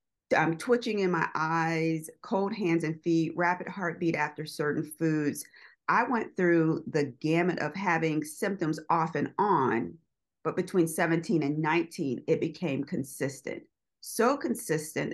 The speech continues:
that I ended up in, at eighteen different doctors. Um, so a cardiologist, um, acupuncturist. So I did Western and Eastern medicine, physical therapy,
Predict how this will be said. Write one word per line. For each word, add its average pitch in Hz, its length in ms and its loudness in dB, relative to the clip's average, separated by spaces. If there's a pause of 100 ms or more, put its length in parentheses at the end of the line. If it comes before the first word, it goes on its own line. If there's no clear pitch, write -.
(140)
that 143 220 2
I 160 200 0
ended 165 340 2
up 143 320 -4
in, 120 360 0 (120)
at 123 240 0
eighteen - 420 0
different 247 320 -4
doctors. - 680 -6 (680)
Um, 165 140 6
so 151 720 2
a - 100 -4
cardiologist, 160 1500 -2
um, 139 680 2 (560)
acupuncturist. 165 1120 2
So - 180 -2
I 165 80 4
did 170 180 2
Western 170 380 2
and 160 180 0
Eastern 151 320 -4
medicine, 135 560 -2
physical 180 480 -2
therapy, 139 760 0